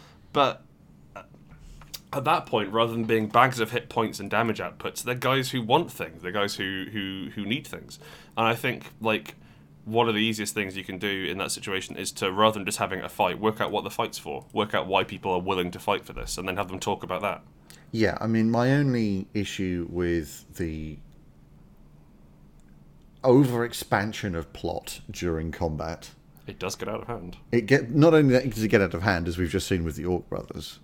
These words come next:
Speaker 1: Yeah.
Speaker 2: um, but also suddenly that's now the most important thing in the world.
Speaker 1: A bit like the rumours from the first
Speaker 2: A
Speaker 1: question.
Speaker 2: bit like the rumours from the first question.
Speaker 1: Yeah.
Speaker 2: Like, well, actually, what I wanted to do was make these orcs feel a little bit more human, and then
Speaker 1: Yeah.
Speaker 2: for you to go through to the next room.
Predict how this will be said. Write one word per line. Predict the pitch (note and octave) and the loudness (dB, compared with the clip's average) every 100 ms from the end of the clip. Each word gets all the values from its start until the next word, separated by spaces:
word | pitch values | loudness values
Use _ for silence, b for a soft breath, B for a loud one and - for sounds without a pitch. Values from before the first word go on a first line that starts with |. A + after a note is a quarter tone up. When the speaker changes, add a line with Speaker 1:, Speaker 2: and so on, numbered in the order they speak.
| - - | -20 -16
Speaker 1:
Yeah. | - F2 D#2 B B B - | -10 -10 -10 B B B -2
Speaker 2:
um, | G#2 G2+ G2+ G#2 - - | 2 4 4 0 -6 2
but | A#2 | 6
also | B2 C#3 C3+ A2+ | 6 6 6 6
suddenly | G2 - A#2 A2+ A2+ G2 | 4 2 4 4 2 2
that's | F#2 G2+ G#2+ - | 2 2 2 4
now | A2+ G#2 | 2 4
the | F#2 | 4
most | F#2+ F2 | 2 2
important | G2 - F2+ F2+ | 0 0 -2 0
thing | F2+ | -2
in | E2+ | -2
the | E2+ | 0
world. | E2 D#2 - - B B B B B B B - | -2 -2 -8 -14 B B B B B B B -12
Speaker 1:
A | A2 | -4
bit | B2 | 0
like | G#2+ G#2+ | 0 0
the | |
rumours | G2 G#2+ F#2 E2+ | 2 2 2 -4
from | G2+ | -6
the | E2+ | -4
first | G2 F2+ | -2 -2
Speaker 2:
A | |
Speaker 1:
question. | - - | -4 6
Speaker 2:
bit | C3 | 10
like | C3 | 10
the | B2+ | 10
rumours | B2 B2+ A#2 | 8 8 6
from | A#2+ | 4
the | |
first | G#2+ G2+ - | 6 6 6
question. | F2+ F#2 F2+ | 2 4 2
Speaker 1:
Yeah. | |
Speaker 2:
Like, | F#2 G2 | 2 4
well, | G#2+ | 6
actually, | B2 - G2+ F2+ F2 | 4 2 2 2 2
what | F#2 G#2 | 2 4
I | A2 | 6
wanted | G#2+ G2+ G2+ | 6 4 0
to | F#2 | -2
do | F2 F#2+ | 4 6
was | F2 E2+ | 6 2
make | G2+ F#2 | 0 0
these | F#2 F2 | 0 0
orcs | F#2 F2 | 0 0
feel | - F#2 F2 | 0 2 2
a | |
little | E2+ F2 | 0 -2
bit | E2 E2+ | -2 -2
more | F2 E2+ | 0 -2
human, | D#2 G2 E2 D#2 - - - | 0 0 0 -4 -8 -12 -6
and | F#2+ F#2+ | -2 2
then | G2 | 2
Speaker 1:
Yeah. | F2+ | 2
Speaker 2:
for | E2 | 0
you | F2+ | -2
to | F#2 | 2
go | F2+ | 2
through | E2 F#2 | 2 0
to | E2+ | -2
the | F2 | -2
next | F2 - - | -2 -4 -6
room. | E2 C#3 | -8 -8